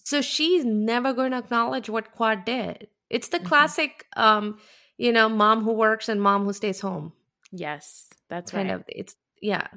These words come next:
Speaker 1: it's the housewife
Speaker 2: Yeah.
Speaker 1: versus the working wife.
Speaker 2: Yeah. So how did this episode end after the prayers?
Speaker 1: The prayers were, Anila and Karen were, like, super uber uncomfortable.
Speaker 2: <laughs>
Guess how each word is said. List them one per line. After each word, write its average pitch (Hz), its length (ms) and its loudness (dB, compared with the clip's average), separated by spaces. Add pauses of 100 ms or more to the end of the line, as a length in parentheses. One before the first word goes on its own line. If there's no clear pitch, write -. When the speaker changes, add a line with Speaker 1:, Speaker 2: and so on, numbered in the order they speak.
(100)
Speaker 1:
it's - 140 -16
the 262 120 2
housewife 247 460 0
Speaker 2:
Yeah. - 60 -10
Speaker 1:
versus 208 360 -6
the 190 380 -6
working 185 380 -4
wife. - 380 -8 (340)
Speaker 2:
Yeah. 247 400 -4 (200)
So 294 480 2
how 339 220 0
did 427 160 0
this 415 180 -2
episode 320 440 -4
end 226 260 0
after 226 360 2
the 180 640 0
prayers? 226 640 -2 (1600)
Speaker 1:
The - 60 -4
prayers 254 440 0
were, 233 360 0
Anila 214 500 0
and 202 380 -4
Karen 214 320 -2
were, 202 100 -4
like, 190 200 -6
super 214 300 -6
uber 196 480 -6 (580)
uncomfortable. 208 800 -4
Speaker 2:
<laughs> - 60 -20